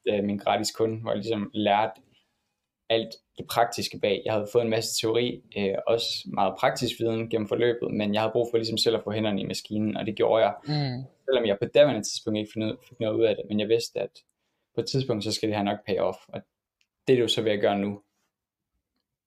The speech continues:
Speaker 2: Ja, tre sindssygt gode råd. Øhm, jeg ved, at, øh, du kunne også godt levere to mere, og det er lige, hvor jeg kan levere dem for dig, fordi jeg ved, du har været på hver Q and A. Det kunne måske være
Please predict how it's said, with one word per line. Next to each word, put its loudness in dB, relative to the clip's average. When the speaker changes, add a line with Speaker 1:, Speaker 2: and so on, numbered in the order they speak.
Speaker 2:
Ja, -4
tre 2
sindssygt -2
gode 0
råd. 0
Øhm, -2
jeg -4
ved, 2
at, 2
øh, 2
du -4
kunne 0
også -2
godt -2
levere 0
to -2
mere, -2
og -6
det 0
er 0
lige, -2
hvor -2
jeg 0
kan -2
levere 0
dem -6
for 0
dig, -2
fordi -4
jeg -2
ved, -2
du 0
har 0
været 0
på -4
hver 0
Q -8
and -2
A. -2
Det -4
kunne -2
måske -2
være 2